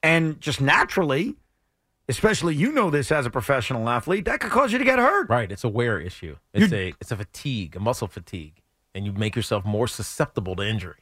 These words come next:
Speaker 1: No doubt. I can't say that about Bogey. He just got here. I'm not blaming that on
Speaker 2: Mm-hmm.
Speaker 1: Tom Thibodeau. But, yes, the Donte DiVincenzo injury specifically,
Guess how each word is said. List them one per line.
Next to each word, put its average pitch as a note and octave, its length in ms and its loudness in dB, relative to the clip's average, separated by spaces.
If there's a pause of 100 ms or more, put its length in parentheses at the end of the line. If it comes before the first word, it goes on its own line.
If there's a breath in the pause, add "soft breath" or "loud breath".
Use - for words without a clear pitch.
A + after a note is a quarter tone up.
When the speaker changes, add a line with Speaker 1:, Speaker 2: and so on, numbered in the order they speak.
(120)
Speaker 1:
No G3+ 140 6
doubt. D#4 280 4
I D#3 80 2
can't G#3+ 200 4
say G3+ 160 4
that F3 80 4
about D3+ 180 4
Bogey. D3+ 300 0
He A#3+ 40 -2
just A3+ 200 -2
got C#4+ 180 2
here. G3 80 2
I'm D3+ 80 2
not G#3+ 160 4
blaming C3 320 0
that C3 140 4
on A#2+ 100 2
Speaker 2:
Mm-hmm. A2+ 100 2
Speaker 1:
Tom C3 140 4
Thibodeau. C#3+ 320 0
But, E3 140 0
yes, C#4 300 0
the B2+ 140 -6
Donte E3+ 480 2
DiVincenzo D3 720 0
injury C#3 400 0
specifically, G3 840 -2